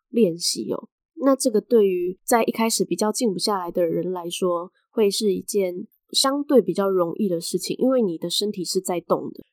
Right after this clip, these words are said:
然后你有一个很明确的东西可以去觉察，就是你的身体、你的肌肉是怎么样去动的，然后一步一步的这样走，那你就会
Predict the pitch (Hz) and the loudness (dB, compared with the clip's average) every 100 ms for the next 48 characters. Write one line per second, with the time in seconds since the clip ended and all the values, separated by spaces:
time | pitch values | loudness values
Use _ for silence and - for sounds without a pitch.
0 | _ 170 220 214 190 185 165 185 190 175 | _ 0 2 4 2 2 2 0 -2 -2
1 | 156 151 185 214 175 175 175 185 175 - | -4 -6 -2 0 0 -4 -8 -6 -6 -4
2 | 175 - - - - - - - - 196 | -6 -4 -8 -8 -8 -6 -6 -6 -4 -4
3 | 185 165 147 - 175 180 165 170 160 - | -4 -6 -10 -8 -6 -6 -8 -8 -8 -6
4 | 185 190 165 185 165 165 147 180 175 175 | -4 -2 -4 -4 -6 -6 -6 -8 -10 -10
5 | 170 156 _ - - - - - _ _ | -10 -10 _ -6 -6 -8 -12 -14 _ _
6 | - 170 190 - 180 214 190 175 196 170 | -12 -4 -2 -2 -6 -2 -2 -2 -6 -4
7 | 170 170 160 175 - - _ _ _ 233 | -6 -8 -12 -10 -10 -10 _ _ _ -2
8 | 208 160 208 202 214 - | -2 2 0 2 0 -2